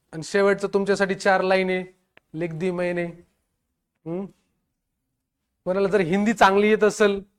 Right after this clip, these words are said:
हा, तर म्हणून दाखवा चांगल्या आवाजामध्ये. हा?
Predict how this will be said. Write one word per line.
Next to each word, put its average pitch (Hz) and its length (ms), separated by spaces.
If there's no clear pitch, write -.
हा, 175 120
तर 196 140
म्हणून 196 280
दाखवा 190 260
चांगल्या 190 340
आवाजामध्ये. 180 500
हा? 185 240